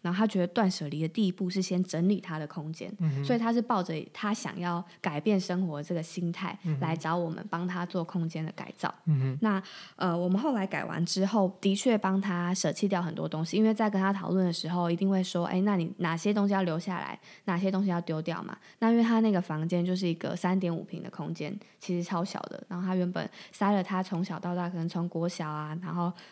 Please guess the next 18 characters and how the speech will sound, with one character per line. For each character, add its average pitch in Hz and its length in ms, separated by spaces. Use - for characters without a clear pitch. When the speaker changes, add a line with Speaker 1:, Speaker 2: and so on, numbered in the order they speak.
Speaker 1:
国 170 260
中、 175 300
高 175 240
中 170 180
到 180 160
出 180 220
社 175 220
会， 180 260
可 175 140
能 180 100
那 214 100
些 208 160
习 180 300
作 190 220
簿 180 200
都 165 80
还 175 160
在。 - 120